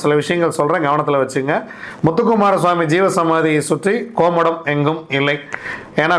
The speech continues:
கோமடம் அங்கிருந்து நம்முடைய பன்னிரெண்டு கிலோமீட்டர்ல நம்ம ரிஷப வாகனம் கோமடம் தான் இருக்கிறது.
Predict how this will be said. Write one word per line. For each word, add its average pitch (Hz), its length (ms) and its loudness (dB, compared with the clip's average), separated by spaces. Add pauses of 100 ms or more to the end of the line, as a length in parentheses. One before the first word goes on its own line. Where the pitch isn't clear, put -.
கோமடம் 175 380 2
அங்கிருந்து 170 340 0
நம்முடைய 151 340 0
பன்னிரெண்டு 156 340 0
கிலோமீட்டர்ல 156 500 0
நம்ம 156 200 0
ரிஷப 170 320 0
வாகனம் 147 380 0
கோமடம் 143 440 0
தான் 196 120 0 (480)
இருக்கிறது. 151 440 2